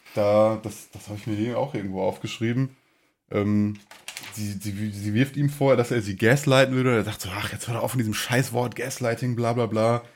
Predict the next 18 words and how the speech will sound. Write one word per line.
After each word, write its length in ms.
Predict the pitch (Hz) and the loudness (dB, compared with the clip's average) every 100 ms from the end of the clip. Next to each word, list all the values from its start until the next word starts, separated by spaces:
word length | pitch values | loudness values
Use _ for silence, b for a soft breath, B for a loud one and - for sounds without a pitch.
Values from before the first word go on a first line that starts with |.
| b b b | b b b
Und 300 | - 113 107 B B | -2 0 0 B B
jetzt 140 | 117 - | -2 4
kommst 220 | 139 143 | 4 6
du 40 | |
gleich 140 | 131 127 | 4 4
noch 80 | |
mit 120 | 123 117 | 2 2
Nihilismus 600 | 123 120 143 143 139 123 | 2 2 2 2 0 2
an 140 | 131 | 0
und 320 | 127 120 - | 0 -2 -2
dass 100 | 123 | -2
ich 120 | 120 135 | 0 2
ein 60 | |
Narzisst 460 | 131 127 - 175 - | 2 2 0 0 2
bin 180 | 143 143 | 4 4
und 120 | 135 | 4
bla.“ 440 | 135 123 127 127 b b b - | 2 4 4 2 b b b -2
Das, 340 | 110 - - | -2 -2 -12